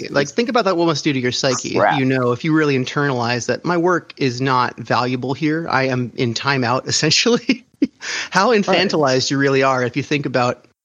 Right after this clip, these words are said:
Speaker 2: the real
Speaker 1: Yeah.
Speaker 2: nature of your bullshit job. Um, so it's a
Speaker 1: Right.
Speaker 2: real problem we
Speaker 1: Well,
Speaker 2: have to end.
Speaker 1: well, well, I mean, I mean, public schooling is a federal education guarantee, basically. But the thing is, is that, like, not all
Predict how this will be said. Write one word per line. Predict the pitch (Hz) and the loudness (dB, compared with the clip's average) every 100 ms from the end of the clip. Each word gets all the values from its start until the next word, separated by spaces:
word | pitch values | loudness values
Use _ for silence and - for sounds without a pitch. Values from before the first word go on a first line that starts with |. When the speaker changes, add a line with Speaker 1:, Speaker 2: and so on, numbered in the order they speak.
| - | -4
Speaker 2:
the | 131 | 0
real | 139 123 156 131 | 0 2 2 4
Speaker 1:
Yeah. | |
Speaker 2:
nature | 139 139 - | 2 0 -2
of | 123 | -2
your | 123 | 0
bullshit | 120 123 117 123 | 0 0 0 -4
job. | - 117 120 123 | -2 -2 -2 -2
Um, | - 123 120 120 | -2 -2 -2 -4
so | - 135 | -2 2
it's | 208 | 2
a | |
Speaker 1:
Right. | 147 | 2
Speaker 2:
real | 131 120 | 0 -2
problem | 127 123 123 | 0 0 2
we | 123 | 2
Speaker 1:
Well, | 233 | 2
Speaker 2:
have | 175 | 2
to | |
end. | 214 | 2
Speaker 1:
well, | 240 220 196 | 4 4 4
well, | 220 | 2
I | 202 196 | 2 2
mean, | 220 208 | 0 0
I | 180 | 0
mean, | 202 196 | 0 0
public | 208 202 208 196 | 0 2 0 0
schooling | - 165 175 185 156 | -2 0 0 0 0
is | 135 | 2
a | 135 | 0
federal | - 143 151 151 | 2 2 4 4
education | 123 123 123 117 127 - 117 | 2 -2 -4 -4 -4 -4 -6
guarantee, | 92 90 87 90 - 85 85 _ _ - | -4 -4 -6 -10 -16 -16 -20 _ _ 0
basically. | 104 101 110 - 113 82 - - - | 0 2 0 -2 -2 -2 -4 -10 -2
But | 190 | 0
the | 165 | 2
thing | 151 180 170 | 2 2 4
is, | 143 165 160 120 | 4 4 2 -2
is | 120 | 2
that, | 123 120 101 | 2 2 2
like, | 117 120 - - - | 0 -2 -6 -18 -2
not | 135 151 156 - | 2 2 2 0
all | 135 | 0